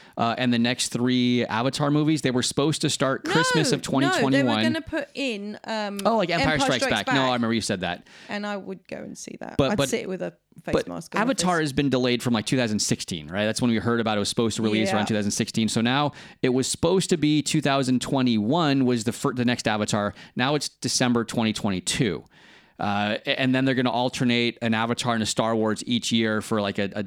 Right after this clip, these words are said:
Speaker 1: six, seven year span. I think there's four Avatars more or three?
Speaker 2: It was five altogether, so it must be
Speaker 1: Four
Speaker 2: four.
Speaker 1: more. All right. Uh, so, yeah, seven years then of,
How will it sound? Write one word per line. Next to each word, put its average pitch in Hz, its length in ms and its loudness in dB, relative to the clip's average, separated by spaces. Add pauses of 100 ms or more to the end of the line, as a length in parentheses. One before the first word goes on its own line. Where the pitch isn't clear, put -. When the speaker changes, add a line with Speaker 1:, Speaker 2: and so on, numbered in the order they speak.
Speaker 1:
six, - 360 -4
seven 98 260 0
year 90 220 -2
span. 104 420 -2
I 104 60 -4
think 117 180 -2
there's 104 140 -2
four 156 180 -2
Avatars 170 480 0
more 175 240 0
or 113 60 0
three? 92 420 -4 (720)
Speaker 2:
It 196 60 -12
was 190 180 -12
five 185 300 -8
altogether, 180 340 -8
so 170 140 -12
it 175 80 -10
must 180 260 -12
be 175 60 -12
Speaker 1:
Four 117 240 0
Speaker 2:
four. 110 80 0
Speaker 1:
more. 95 340 0
All 104 160 0
right. 95 200 -2 (120)
Uh, 98 220 -2
so, - 140 -2
yeah, 90 40 -2
seven 120 420 0
years 104 260 2
then 98 260 0
of, 95 100 0